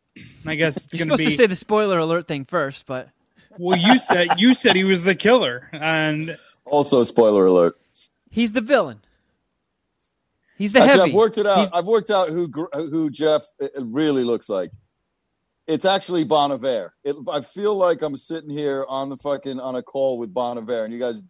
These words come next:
Speaker 3: don't know who Bon Iver is. But if you bring up
Speaker 2: Nope.
Speaker 3: Shuddy, bring up a picture of Justin Vernon from Bon Iver. It is Jeff. <laughs>
Speaker 2: Ever
Speaker 3: With
Speaker 2: since
Speaker 3: the
Speaker 2: you
Speaker 3: hat and everything.
Speaker 2: uh, ever
Speaker 3: It's
Speaker 2: since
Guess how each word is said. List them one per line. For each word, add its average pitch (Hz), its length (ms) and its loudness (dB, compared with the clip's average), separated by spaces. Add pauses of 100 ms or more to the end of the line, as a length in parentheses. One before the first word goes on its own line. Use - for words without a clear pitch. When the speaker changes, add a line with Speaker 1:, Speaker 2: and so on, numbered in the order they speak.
Speaker 3:
don't 139 240 -2
know 127 100 -4
who 117 120 -6
Bon 113 240 -6
Iver 117 320 -4
is. 127 100 -8
But 123 120 -8
if 113 120 -14
you 139 80 -8
bring 156 240 -2
up 147 200 0 (120)
Speaker 2:
Nope. 135 240 -4 (340)
Speaker 3:
Shuddy, 156 380 0
bring 196 180 -6
up 185 120 -4
a 139 60 -6
picture 165 360 -8
of 107 200 -10
Justin 147 680 -2
Vernon 131 420 -2
from 117 300 -6
Bon 120 240 0
Iver. 123 360 2
It 131 160 -6
is 127 220 -8 (260)
Jeff. 120 720 -4 (340)
<laughs> - 540 -12
Speaker 2:
Ever 226 200 4
Speaker 3:
With 220 100 4
Speaker 2:
since 262 160 4
Speaker 3:
the 262 60 2
Speaker 2:
you 262 60 6
Speaker 3:
hat 165 220 2
and 160 80 -6
everything. 160 340 -6 (280)
Speaker 2:
uh, 220 180 2
ever 254 160 2
Speaker 3:
It's - 80 2
Speaker 2:
since 156 100 4